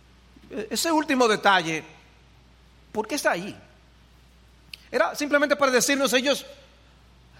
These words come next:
religiosamente, externamente hablando, habían hecho lo que la ley exigía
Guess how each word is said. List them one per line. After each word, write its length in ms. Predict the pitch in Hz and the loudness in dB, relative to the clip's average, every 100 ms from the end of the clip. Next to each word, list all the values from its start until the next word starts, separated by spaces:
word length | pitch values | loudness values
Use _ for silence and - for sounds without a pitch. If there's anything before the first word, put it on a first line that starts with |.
| - | -4
religiosamente, 1080 | 240 247 240 247 330 330 285 254 294 262 226 | 0 2 2 6 4 4 0 2 2 2 -4
externamente 840 | - - 294 330 330 285 302 269 | -4 4 4 4 -2 0 0 2
hablando, 880 | 247 240 262 359 330 196 185 196 - - - - _ _ _ _ _ - _ _ | 2 4 4 4 2 -2 -4 -4 -8 -20 -20 -20 _ _ _ _ _ -20 _ _
habían 280 | 165 151 202 | -8 -4 -2
hecho 180 | 202 202 | -2 -2
lo 100 | 185 | -2
que 120 | 175 | 0
la 80 | 160 | -2
ley 280 | 147 160 180 | 0 -2 -2
exigía 640 | 180 - 143 151 175 151 | -4 -8 -8 -8 -10 -14